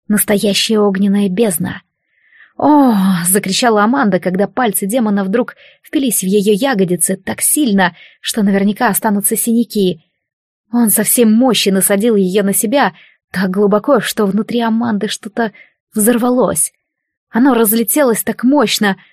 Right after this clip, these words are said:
что Аманда неистово закричала, прогнув спину и вцепившись в простыни. а, Она кончала. Кончала так мощно и сильно,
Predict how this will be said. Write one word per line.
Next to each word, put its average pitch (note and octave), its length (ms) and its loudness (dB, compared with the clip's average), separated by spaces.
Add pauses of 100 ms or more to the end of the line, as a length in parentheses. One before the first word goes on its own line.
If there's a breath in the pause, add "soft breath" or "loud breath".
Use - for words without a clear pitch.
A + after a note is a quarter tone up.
(140 soft breath)
что - 240 -6
Аманда G#3+ 360 0
неистово G3 460 -2
закричала, F#3+ 720 -2
прогнув F#3 340 0
спину G#3 500 0 (220 loud breath)
и B3 140 -2
вцепившись G#3+ 600 -4
в - 20 -20
простыни. F3+ 640 -4 (640)
а, A3 600 2 (640 soft breath)
Она F#3+ 220 -4
кончала. F#3 640 -6 (300)
Кончала A3+ 480 0
так G3+ 240 -4
мощно A3+ 440 0
и - 20 0
сильно, G3+ 560 0